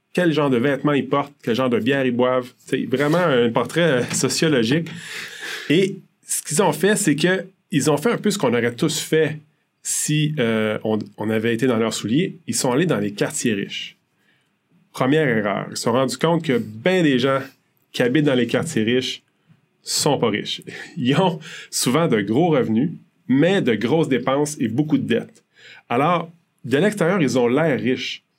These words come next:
Mais ils se sont rendus compte que quand tu fais les actifs moins les dettes, il reste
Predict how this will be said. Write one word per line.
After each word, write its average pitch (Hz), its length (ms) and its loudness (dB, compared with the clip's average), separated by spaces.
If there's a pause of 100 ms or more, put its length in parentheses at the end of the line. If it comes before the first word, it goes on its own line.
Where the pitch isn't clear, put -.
(400)
Mais 113 80 2
ils 107 40 2
se 110 60 -4
sont 127 100 2
rendus 123 200 0
compte 180 220 2
que 135 100 0
quand 175 260 0
tu - 160 -8
fais 151 240 0 (220)
les 139 320 2
actifs 170 360 0
moins 135 160 2
les 117 140 4
dettes, 165 300 2 (180)
il 123 80 2
reste 151 320 -2